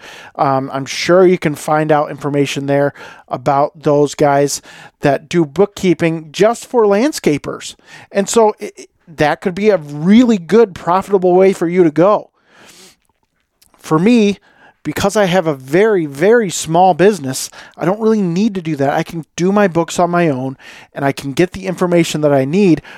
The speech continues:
from the person who is a C P A that does my taxes. And that's how it works out for me.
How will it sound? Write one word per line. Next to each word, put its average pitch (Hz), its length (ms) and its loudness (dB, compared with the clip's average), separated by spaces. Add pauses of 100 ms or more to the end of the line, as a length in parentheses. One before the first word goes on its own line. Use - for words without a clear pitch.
from 233 380 -2
the 220 80 0
person 160 420 -4
who 247 280 0
is 262 180 4
a 262 80 4
C 240 300 -2
P 214 300 0
A 165 300 2 (320)
that 196 160 0
does 190 220 0
my 190 100 0
taxes. - 640 -2 (220)
And 175 160 -4
that's 208 160 2
how 214 200 2
it 202 100 -2
works 196 280 -2
out 208 220 0
for 175 160 -6
me. 180 320 -2